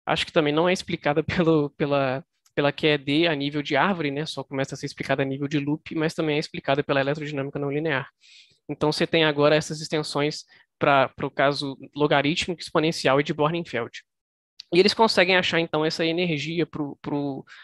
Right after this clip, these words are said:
pro monopolo a menos desse parâmetro beta, né, que é um parâmetro de massa.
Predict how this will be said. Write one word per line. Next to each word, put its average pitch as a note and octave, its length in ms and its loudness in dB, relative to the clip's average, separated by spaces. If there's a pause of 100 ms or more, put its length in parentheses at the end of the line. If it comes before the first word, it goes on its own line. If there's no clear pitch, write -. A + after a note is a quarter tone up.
(200)
pro D#3 100 -4
monopolo D#3+ 640 4
a F#3 100 2
menos E3 280 0
desse D#3+ 200 -2
parâmetro D#3 420 0
beta, C#3 320 -2
né, B2+ 80 -6
que - 100 -10
é C#3+ 40 -4
um C#3 60 -8
parâmetro D3 400 0
de E3 100 -4
massa. C#3+ 380 -6